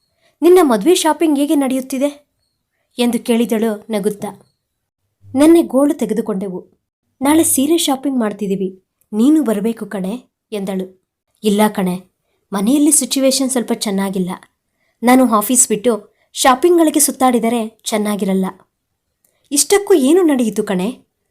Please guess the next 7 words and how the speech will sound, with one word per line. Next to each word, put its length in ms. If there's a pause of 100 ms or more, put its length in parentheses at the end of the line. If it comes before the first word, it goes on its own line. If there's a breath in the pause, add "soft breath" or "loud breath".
(300)
ಸಸ್ಪೆನ್ಸ್‌ನಲ್ಲಿ 760
ಸಾಯಿಸದೆ 600
ಹೇಳು," 640 (460)
ಎಂದು 200
ಕೇಳಿದಳು 520
ಪ್ರಿಯಾ 280 (180)
ಸಂದೇಹದಿಂದ 720